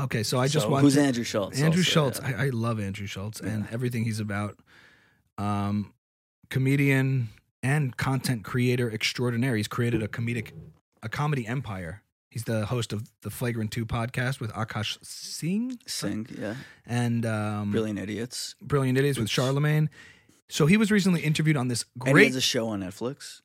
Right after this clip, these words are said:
Speaker 2: Wait, what else does he do?
Speaker 1: He
Speaker 2: What's his empire?
Speaker 1: His empire? He does his tour,
Speaker 2: Yeah.
Speaker 1: which has become, like, uh, uh, let's take it from the top.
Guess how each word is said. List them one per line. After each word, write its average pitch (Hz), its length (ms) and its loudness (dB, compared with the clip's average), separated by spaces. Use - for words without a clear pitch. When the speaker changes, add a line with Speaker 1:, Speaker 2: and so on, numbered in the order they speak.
Speaker 2:
Wait, 139 180 2
what 131 160 0
else 175 140 0
does 156 120 -2
he 147 80 -2
do? 127 160 0
Speaker 1:
He 196 60 2
Speaker 2:
What's 117 200 -4
his 135 100 -10
empire? - 420 -10
Speaker 1:
His 120 200 -2
empire? 208 500 2
He 165 160 4
does 147 220 4
his 175 180 4
tour, 156 500 0
Speaker 2:
Yeah. 104 160 -2
Speaker 1:
which 151 120 4
has 139 100 0
become, 135 280 -4
like, 120 180 -6
uh, 175 160 -4
uh, 180 180 -4
let's 196 140 2
take 214 140 4
it 185 60 2
from 165 100 2
the 127 80 0
top. 110 300 -2